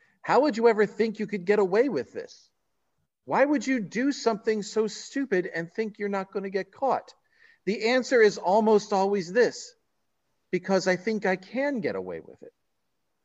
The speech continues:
Jesus is calling his disciples to a higher law that isn't about getting away from your more mundane and humanly responsible, human responsibilities. But I wanna take this a little further.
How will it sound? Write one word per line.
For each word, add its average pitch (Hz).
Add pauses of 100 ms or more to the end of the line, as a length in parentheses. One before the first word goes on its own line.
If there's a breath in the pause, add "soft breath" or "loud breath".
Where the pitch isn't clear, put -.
(1160)
Jesus 202
is 202
calling 165
his 139
disciples 135
to 120
a 107
higher 165
law 131
that 120
isn't 185
about 139
getting 147
away 143
from 143
your 131
more 120
mundane 110 (520)
and 131
humanly 123
responsible, 107 (640)
human 135
responsibilities. 107 (1300)
But 160
I 220
wanna 226
take 190
this 156
a 151
little 117
further. 85